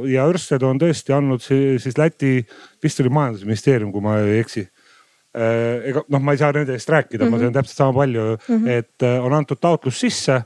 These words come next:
Speaker 1: täna seda menetletakse, ega see on Lätis ka uus praktika. Et, et tegelikult, et, eh, kas antakse ühele ettevõttele, kas tehakse seal mingisugune konkurss näiteks ja nii edasi. Et, et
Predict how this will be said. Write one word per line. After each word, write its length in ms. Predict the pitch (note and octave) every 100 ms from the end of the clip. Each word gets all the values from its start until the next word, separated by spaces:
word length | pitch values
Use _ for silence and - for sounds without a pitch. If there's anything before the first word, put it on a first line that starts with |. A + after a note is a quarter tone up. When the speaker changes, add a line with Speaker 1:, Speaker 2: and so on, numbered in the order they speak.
| _ _ -
Speaker 1:
täna 200 | D3 C3+
seda 160 | B2+
menetletakse, 800 | C#3 G3 D#3+ C#3 C3 B2 - B2 A2+ - -
ega 140 | C3+
see 80 | C3+
on 60 | C#3
Lätis 340 | E3+ - A#2+
ka 100 | E3+
uus 220 | E3 C#3 -
praktika. 520 | E3+ - A2 - F2+ _ _ -
Et, 300 | A#2 A#2 -
et 100 | B2
tegelikult, 600 | D3+ C#3 A#2+ - A#2 -
et, 240 | A#2 -
eh, 100 | A#2+ A#2 - -
kas 140 | - A2+
antakse 420 | D#3 D3 C#3 C#3+ C3+
ühele 300 | D3 D3 C#3
ettevõttele, 540 | - C3+ C3+ - B2
kas 180 | C3 B2+
tehakse 360 | D#3 C#3 - A2
seal 140 | A#2+
mingisugune 500 | B2+ C3+ A#2 G#2+ A#2
konkurss 560 | - D3+ D3+ - B2+ -
näiteks 400 | C3 C3 A#2+ -
ja 60 | C3+
nii 80 | D3+
edasi. 340 | C3 A#2 B2+ - - - _ B2+
Et, 260 | B2+ -
et 200 | B2+ A#2+